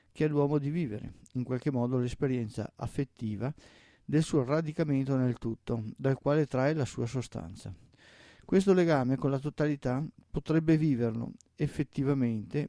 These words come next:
per regressione affettiva allo stato infantile,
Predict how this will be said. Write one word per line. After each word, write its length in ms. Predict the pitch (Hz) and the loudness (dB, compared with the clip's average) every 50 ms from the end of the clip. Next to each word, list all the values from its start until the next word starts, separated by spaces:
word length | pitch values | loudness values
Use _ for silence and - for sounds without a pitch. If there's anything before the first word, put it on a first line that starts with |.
| - _ | -4 _
per 200 | - 131 127 120 | 0 0 2 2
regressione 920 | 135 156 156 147 143 135 135 127 - - - 131 120 110 107 110 110 113 - | 2 0 0 0 0 0 0 -2 -4 -4 -2 0 0 0 0 -2 -4 -4 -6
affettiva 640 | - 127 - - 151 143 - - - 120 113 110 127 | -8 -10 -6 -6 -6 -6 -6 -6 -4 -4 -2 0 0
allo 160 | 131 131 127 | 0 0 -2
stato 300 | 110 - - 120 - - | -4 -4 -6 -6 -4 -4
infantile, 760 | 117 110 107 - 113 110 107 107 - 104 101 98 101 101 - | -4 -6 -4 -6 -6 -8 -8 -8 -10 -10 -10 -8 -8 -10 -12